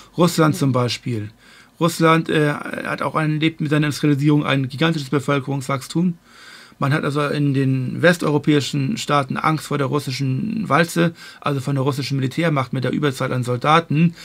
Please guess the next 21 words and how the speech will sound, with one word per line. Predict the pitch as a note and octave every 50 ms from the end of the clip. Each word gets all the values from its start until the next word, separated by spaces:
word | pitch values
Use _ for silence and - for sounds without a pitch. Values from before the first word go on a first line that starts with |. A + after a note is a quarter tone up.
| - - - - -
was | - - C#3 C3+
sich | D3+ D3+
ja | C#3+
dann | C3+ C#3+ C3+
nicht | C3 A#2
im | B2+ C3
Ersten, | - D3 E3+ E3+ - - - E3+ D#3
aber | C#3+ C#3+ D3
dann | C#3+ C#3 C3
später | - - C#3+ C#3
im | C#3 B2+
Zweiten | - - D3 D3+ D#3 D#3 D#3 C#3+ B2+
Weltkrieg | C#3 C3 C#3+ B2+
dann | - C3+ B2+
tatsächlich | - C3+ C3+ - D3+ C#3 - C3+
auch | B2
so | A#2+ C3+
erweisen | C3+ B2+ A#2+ C3 D3 D#3 C#3+ C#3 B2
sollte. | A#2+ A#2+ A#2+ A2+ - C#3 D#3+ D#3+ D#3+ - _ - - - - - - - _ _ _ - -
Ähm, | D3+ D3 D3 D3 D3 D3 D3 C#3+ D#3+ A3 D#4 - - _ _ _ _
Japan, | - E3 F#3 G#3 G#3+ - F3 D#3 D3 C3+ C3 B2 -